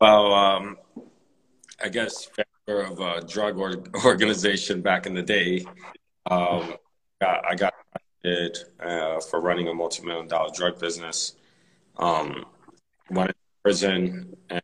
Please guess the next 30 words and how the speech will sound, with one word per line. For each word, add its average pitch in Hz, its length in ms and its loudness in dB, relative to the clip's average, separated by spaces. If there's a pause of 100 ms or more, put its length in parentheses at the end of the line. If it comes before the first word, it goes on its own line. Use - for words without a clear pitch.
(120)
and 82 280 -10
doctors 87 440 2
told 87 200 -2
me 87 60 2
that 85 180 0
my 78 220 -2
cholesterol 87 500 -2
levels 85 340 -2
were 80 80 -4
through 87 240 -4
the 80 100 -6
roof, 92 440 -4 (600)
and 82 260 -4
that 80 140 -4 (260)
I, 80 400 0 (120)
that 90 120 0
I 82 60 6
have 82 100 0
a 78 60 -2
heart 90 220 2
attack, 78 380 0
and 82 120 -6
there's 82 200 -2
what, 82 440 -4
that's 87 240 0
what 90 100 -2
got 87 180 2
me 87 140 -2
into 80 220 -8
fitness. - 640 -6